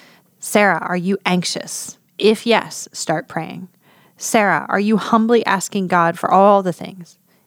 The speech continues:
If yes, do so with thanksgiving. Sarah,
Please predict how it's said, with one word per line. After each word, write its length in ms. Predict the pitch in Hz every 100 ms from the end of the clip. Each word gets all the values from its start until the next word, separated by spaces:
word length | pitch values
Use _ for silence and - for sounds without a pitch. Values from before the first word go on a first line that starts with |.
| _ -
If 280 | 202 220
yes, 420 | 208 - - - - _ -
do 180 | 214 233
so 480 | - 180 175 175 175
with 280 | - 170 156
thanksgiving. 600 | 180 156 - - - 175 _ _ _ - _ -
Sarah, 540 | - - 208 156 175